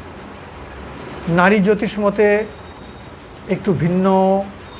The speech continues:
আহ, বিষয় রয়েছে। কেপি অ্যাস্ট্রোলজিতেও কিন্তু একটু অন্যরকম পদ্ধতি রয়েছে। কিন্তু যারা সাধারণ আমজনতা, তারা এই সমস্ত বিষয়ের গভীরে তারা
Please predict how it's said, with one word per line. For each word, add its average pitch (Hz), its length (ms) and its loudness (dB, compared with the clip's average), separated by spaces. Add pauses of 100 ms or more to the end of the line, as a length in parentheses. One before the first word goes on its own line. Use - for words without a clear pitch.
(280)
আহ, 151 160 0
বিষয় 196 300 6
রয়েছে। 185 340 2 (1800)
কেপি 202 240 6
অ্যাস্ট্রোলজিতেও 185 720 4
কিন্তু 185 420 -2 (800)
একটু 202 260 2
অন্যরকম 165 580 2
পদ্ধতি 147 480 0 (480)
রয়েছে। 123 300 -2 (880)
কিন্তু 269 360 4
যারা 190 400 6 (1080)
সাধারণ 185 400 4 (140)
আমজনতা, 127 640 -2 (840)
তারা 220 260 8
এই 202 120 4
সমস্ত 220 400 -4
বিষয়ের 196 500 4
গভীরে 180 380 2
তারা 180 240 2